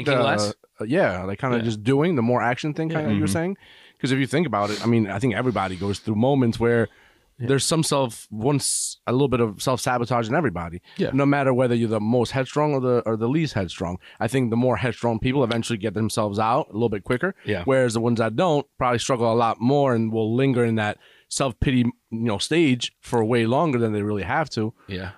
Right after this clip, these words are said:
Speaker 2: Um, but at the end of the day, everyone, I think, goes through this. I don't think anyone's immune to this. I don't care how, even David Goggins, I'm sure. I mean, he built this whole thing based on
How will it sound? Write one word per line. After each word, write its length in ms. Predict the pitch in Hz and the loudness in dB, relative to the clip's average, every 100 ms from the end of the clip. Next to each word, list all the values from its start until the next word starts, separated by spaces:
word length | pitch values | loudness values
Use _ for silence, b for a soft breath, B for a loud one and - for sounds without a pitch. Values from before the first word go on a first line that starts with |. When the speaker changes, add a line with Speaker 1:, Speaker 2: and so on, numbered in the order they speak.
| - | -2
Speaker 2:
Um, 480 | 104 110 107 104 113 | 0 2 0 -4 -2
but 120 | 123 | 0
at 100 | 107 | 0
the 80 | 113 | 0
end 140 | 135 | 0
of 20 | 110 | 0
the 60 | |
day, 180 | 95 139 | 0 0
everyone, 360 | 117 139 113 107 | 0 0 0 0
I 20 | |
think, 240 | 110 98 | -2 -4
goes 240 | 85 120 143 | 0 0 0
through 160 | 90 | -2
this. 140 | 85 92 | -4 0
I 20 | |
don't 160 | 123 131 | 0 0
think 140 | 101 | 0
anyone's 320 | 123 127 101 | 2 2 0
immune 240 | 90 101 120 | -2 -2 -2
to 100 | 95 | -2
this. 140 | 85 | -4
I 20 | |
don't 140 | 104 110 | -4 -4
care 100 | 85 | -4
how, 380 | 110 117 113 B B B | 0 2 0 B B B
even 200 | 135 120 | -6 -2
David 240 | 135 120 92 | -2 -2 -2
Goggins, 380 | 123 151 117 | -2 2 2
I'm 100 | 101 | 2
sure. 320 | 101 107 101 - | 0 0 0 0
I 40 | |
mean, 140 | 127 110 | 0 0
he 100 | 147 | 0
built 260 | 113 165 | 0 0
this 120 | 117 - | -2 0
whole 180 | 135 | 0
thing 400 | 98 139 185 107 - _ _ - | 0 0 0 0 -4 _ _ -8
based 380 | 113 147 127 135 | -2 0 0 0
on 280 | 117 113 | 0 0